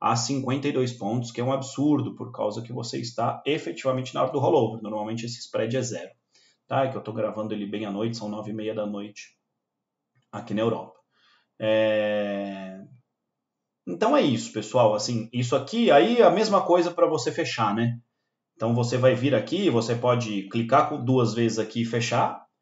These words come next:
essa ordem, clicando na ordem. Você pode clicar com o direito e modificar a ordem, é, colocando stop loss e take profit, é, ou você pode fechar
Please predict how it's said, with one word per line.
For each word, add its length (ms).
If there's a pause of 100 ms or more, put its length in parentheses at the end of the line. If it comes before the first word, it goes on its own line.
(200)
essa 300
ordem, 400
clicando 400
na 180
ordem. 380 (360)
Você 160
pode 280
clicar 360
com 120
o 40
direito 560
e 80
modificar 600
a 100
ordem, 480 (520)
é, 240
colocando 520
stop 440
loss 180
e 60
take 260
profit, 680 (400)
é, 260
ou 180
você 220
pode 260
fechar 540